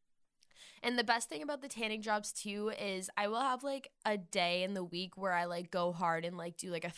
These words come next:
thorough application. And then throughout the week, every few days, if I feel like the tan's kinda going away, then I just add more drops to my moisturizer and do, like, a light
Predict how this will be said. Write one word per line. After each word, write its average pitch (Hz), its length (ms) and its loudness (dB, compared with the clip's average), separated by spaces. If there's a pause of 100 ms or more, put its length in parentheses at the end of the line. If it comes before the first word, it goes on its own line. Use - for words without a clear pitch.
(120)
thorough 180 380 4
application. 196 880 -4 (320)
And 240 160 0
then 240 140 2
throughout 214 380 2
the 240 100 -4
week, 226 280 -6
every 208 240 -2
few 208 260 -4
days, 180 680 0 (100)
if 202 140 -6
I 196 80 0
feel 190 220 -2
like 190 180 -2
the 196 80 -10
tan's 180 400 -6
kinda 185 220 -4
going 180 320 -2
away, 165 340 0
then 170 160 -2
I 170 80 -2
just 180 180 -4
add 175 220 0
more 180 220 -6
drops 165 320 -2
to 180 100 -12
my 165 80 -8
moisturizer 185 600 -6
and 190 140 -6
do, 175 140 -6
like, 165 180 -4
a 165 80 -2
light 160 400 -2